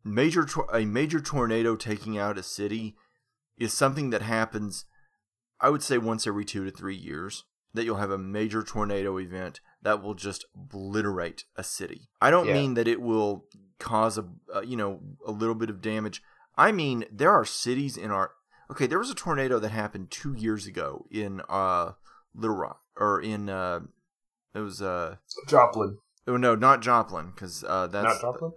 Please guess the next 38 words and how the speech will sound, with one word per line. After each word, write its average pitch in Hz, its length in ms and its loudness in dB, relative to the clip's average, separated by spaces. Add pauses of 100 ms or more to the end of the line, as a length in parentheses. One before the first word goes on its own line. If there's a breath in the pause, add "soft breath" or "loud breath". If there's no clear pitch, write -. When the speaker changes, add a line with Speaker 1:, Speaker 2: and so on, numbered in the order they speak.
Speaker 1:
no, 104 220 -2
the 101 100 -4
one 127 160 0
that 127 80 2
I'm 127 160 4
thinking 101 340 -6
of 92 220 -2
is, 92 420 -4
uh, 90 220 2
Mayflower, 98 580 -4 (240)
Mayflower, 107 500 0
Arkansas. 98 600 -8
Speaker 2:
Yeah. 101 200 -4 (1040 soft breath)
Speaker 1:
I 101 160 2
mean, 104 200 -4
the 98 100 -10
tornado 127 420 4
just, 101 340 -6 (600)
you, 143 300 0 (100)
and, 107 420 -2
which 113 220 -4
is 98 200 -2
up 135 240 6
the, 117 340 -2
which 110 200 -6
is 110 160 -4
between 123 460 -4
Conway, 117 480 2
where 104 160 -2
my 98 140 0
parents 131 440 -2
live, 95 260 -4
and 101 180 -6
Little 123 160 2
Rock, 98 280 2
where 92 160 2
I 123 120 4
live. - 340 -10